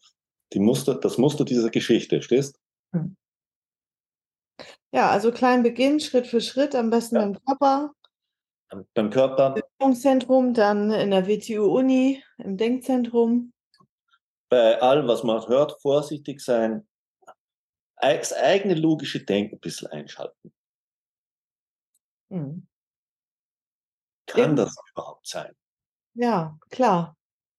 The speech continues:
Speaker 1: Kann ich's, kann ich's mit meiner Wahrnehmung ein bisschen verifizieren?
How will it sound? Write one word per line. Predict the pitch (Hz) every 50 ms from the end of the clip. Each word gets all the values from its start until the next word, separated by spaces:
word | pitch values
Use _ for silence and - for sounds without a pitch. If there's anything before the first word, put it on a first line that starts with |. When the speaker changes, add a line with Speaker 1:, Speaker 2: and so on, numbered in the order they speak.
| _ _ _ _ _ _ _ _ _ _ _ _ _ _ _ -
Speaker 1:
Kann | - 120 143 - 120 -
ich's, | 160 156 151 - - - - - _ _
kann | - 127 143 165 175 - 160
ich's | 156 151 - -
mit | 147 139 143 120
meiner | 117 120 123 135 143 147 139 127 -
Wahrnehmung | 101 101 107 120 135 151 147 143 143 139 139 135 127
ein | -
bisschen | _ 165 170 - 160 135 -
verifizieren? | 131 123 120 127 123 - - 107 - - - - 107 104 95 85 80 76 -